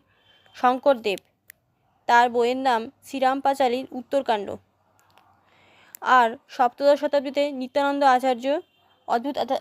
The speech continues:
আচার্যের রামায়ণ তার বইয়ের নাম। অষ্টাদশ শতাব্দীতে ফকির রাম কবিভূষণ, তার বইয়ের নাম অঙ্গদ রায়বার, এই নামেও তিনি খ্যাত।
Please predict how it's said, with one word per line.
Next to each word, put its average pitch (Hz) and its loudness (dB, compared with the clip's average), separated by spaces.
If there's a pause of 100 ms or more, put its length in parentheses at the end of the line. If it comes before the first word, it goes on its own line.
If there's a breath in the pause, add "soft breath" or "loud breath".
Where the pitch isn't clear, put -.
আচার্যের 254 -2
রামায়ণ 240 2
তার 247 2
বইয়ের 220 -4
নাম। 196 -6 (580)
অষ্টাদশ 277 -2
শতাব্দীতে 277 -2 (420)
ফকির 294 -4
রাম 262 2 (460)
কবিভূষণ, 254 -6 (1200)
তার 233 4
বইয়ের 247 -2
নাম 202 -4 (680)
অঙ্গদ 254 -4 (340)
রায়বার, 233 0 (840)
এই 240 -10
নামেও 247 -6
তিনি 262 -6 (540)
খ্যাত। 214 -8